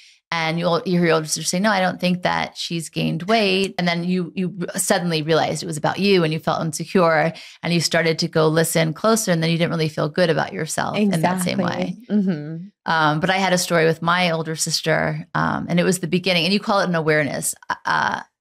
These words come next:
Speaker 1: I, I think that's really what it is. It was the first time I actually paused and thought, "Oh my God, should I be concerned with how I look?" It was the first time I saw myself externally as other people see me or
Speaker 2: Exactly.
Speaker 1: might see me. It hadn't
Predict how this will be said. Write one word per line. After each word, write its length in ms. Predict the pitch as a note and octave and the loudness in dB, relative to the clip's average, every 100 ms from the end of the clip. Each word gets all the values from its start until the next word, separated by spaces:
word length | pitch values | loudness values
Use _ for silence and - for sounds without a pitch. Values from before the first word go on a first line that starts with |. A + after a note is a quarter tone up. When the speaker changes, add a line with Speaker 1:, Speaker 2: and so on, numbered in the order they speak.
| - | -8
Speaker 1:
I, 100 | - | -6
I 100 | A3 | -4
think 220 | A3+ A#3 A3 | 0 0 2
that's 260 | F3+ - | 0 -2
really 180 | E3 E3 | -4 0
what 120 | D#3 | 0
it 140 | D3+ D3+ | 0 0
is. 240 | D#3 D#3 | 0 0
It 60 | E3 | -2
was 100 | E3 | -6
the 80 | |
first 260 | - F3 E3+ | -2 -2 0
time 220 | D#3+ D#3 | -2 -2
I 140 | E3 D#3+ | -2 -2
actually 460 | D#3 E3 - D3+ | -2 -6 -10 -10
paused 540 | D3+ - D#3 D#3 D#3 - | -8 -2 -2 -2 -6 -6
and 220 | D3+ D3+ | -6 -4
thought, 240 | - - - - - _ - | -4 -4 -8 -20 -20 _ -2
"Oh 80 | |
my 160 | F3+ F#3 | 0 0
God, 220 | G3 F3+ | 0 -4
should 100 | - | -6
I 40 | C#3+ | -8
be 120 | D#3 | -8
concerned 440 | D#3 D3+ D3+ D3+ | -8 -4 -4 -4
with 120 | D#3 | -6
how 120 | - - | -8 -6
I 140 | - | -6
look?" 380 | C#3+ E3 - - | -2 -4 -4 -8
It 40 | - | -6
was 140 | D3+ | -4
the 80 | E3+ | -2
first 280 | F#3+ G3 - | 0 0 0
time 120 | E3+ | -2
I 80 | D#3+ | -4
saw 260 | - D#3+ | -2 -2
myself 500 | D#3 D#3 - D3 D3+ - E3 | -2 -4 -4 -4 -6 -8 -8
externally 680 | D#3 - D#3+ D#3 D3+ D3+ | -8 -6 -4 -4 -4 -6
as 160 | - D3+ | -6 -4
other 180 | D#3 D#3 | -6 -6
people 320 | - D3+ - | -10 -16 -14
see 220 | - D#3+ | -8 -6
me 160 | D3+ - | -4 -4
or 40 | G3 | -4
Speaker 2:
Exactly. 520 | E3 F3+ G3 F3+ F3+ | -4 -4 -2 2 4
Speaker 1:
might 220 | E3+ E3 | 2 0
see 180 | - D#3+ | -4 -2
me. 160 | D3 - | -2 0
It 80 | |
hadn't 160 | G3 G3 | 2 2